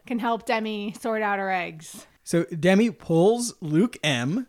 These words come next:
Speaker 1: Where she barfs out her feelings about the Nas situation and tries to take Luke's temperature on Natalya.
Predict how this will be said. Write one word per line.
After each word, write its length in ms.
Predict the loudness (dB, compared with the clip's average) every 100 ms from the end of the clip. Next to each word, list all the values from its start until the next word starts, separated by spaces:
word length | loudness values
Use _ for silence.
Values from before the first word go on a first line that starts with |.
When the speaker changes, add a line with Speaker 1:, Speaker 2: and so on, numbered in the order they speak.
| _
Speaker 1:
Where 200 | -4 -2
she 220 | -2 -4
barfs 480 | -2 2 2 2 0
out 180 | 2 2
her 120 | 0
feelings 440 | -2 -6 -2 -4 -2
about 220 | -4 -2
the 40 |
Nas 320 | -4 -4 -6
situation 840 | -10 -12 -8 -8 -6 -6 -6 -6 -6 -4
and 440 | -2 -4 -6 -10 -6
tries 300 | 0 0 0
to 60 |
take 260 | -2 -2 -2
Luke's 240 | -6 -6
temperature 460 | -4 -4 -4 -4 -2
on 100 | -2
Natalya. 640 | -4 -2 -4 -2 -2 -2